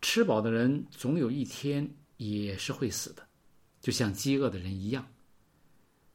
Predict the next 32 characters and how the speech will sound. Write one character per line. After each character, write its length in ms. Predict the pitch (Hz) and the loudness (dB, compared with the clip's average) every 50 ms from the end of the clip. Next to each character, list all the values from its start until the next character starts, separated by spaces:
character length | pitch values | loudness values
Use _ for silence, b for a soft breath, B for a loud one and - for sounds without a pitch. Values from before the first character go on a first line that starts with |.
| _ - | _ 0
所 180 | - 160 160 | 8 8 8
以 40 | 147 | 8
人 180 | 139 131 123 160 | 8 6 4 4
们 120 | 180 160 | 2 2
最 300 | 127 - - 233 175 110 | 0 0 2 2 2 2
需 400 | 98 - - - - 165 156 160 | 0 -2 -6 -6 -2 -2 -2 0
要 220 | 180 170 127 104 | 0 0 0 -2
的 180 | 92 - - - _ - _ _ | -2 -6 -12 -18 _ -20 _ _
其 200 | - - - 123 | -8 -6 -2 -2
实 460 | 113 101 - - 101 98 104 107 107 107 b b b b b b b b | -2 -2 -2 -2 -2 0 0 -2 -2 -6 b b b b b b b b
是 300 | - - - 117 101 92 90 | -10 -8 -6 -6 -6 -8 -8
基 280 | - - 110 107 110 | -6 -2 0 0 0
督 180 | 107 110 120 131 | 0 -2 -4 -4
的 80 | 131 131 | -4 -4
福 240 | 90 - - - | -8 -10 -10 -8
音。 240 | 95 92 107 110 - - - _ _ _ _ _ - _ _ _ _ _ _ _ _ _ _ _ _ _ _ _ _ _ _ _ - _ _ _ _ _ _ - _ - - _ _ _ _ _ _ - _ _ _ _ _ _ - _ - - _ | -4 -4 -4 -4 -6 -12 -20 _ _ _ _ _ -20 _ _ _ _ _ _ _ _ _ _ _ _ _ _ _ _ _ _ _ -20 _ _ _ _ _ _ -20 _ -20 -20 _ _ _ _ _ _ -20 _ _ _ _ _ _ -20 _ -20 -10 _
教 180 | - 160 139 | 8 8 10
会 120 | 113 151 156 | 10 8 6
的 60 | 131 | 6
使 160 | - - 113 | 6 4 2
命 340 | 107 117 123 117 107 101 98 | 4 4 6 4 4 2 -2
不 120 | 92 - 120 | 0 -2 -2
是 180 | - - 117 | 0 2 0
与 120 | 104 95 95 | 0 0 -2
世 240 | - - - 131 101 | -2 0 0 -2 2
界 160 | 95 123 104 | 2 0 0
的 80 | 92 | 0
饥 240 | 90 - - 131 139 | -2 -2 0 2 2
饿 180 | 143 135 117 98 | 2 2 0 -2
做 160 | - - 98 | -6 -8 -8
斗 160 | - - 87 | -8 -8 -10
争， 180 | 85 - 101 | -10 -12 -12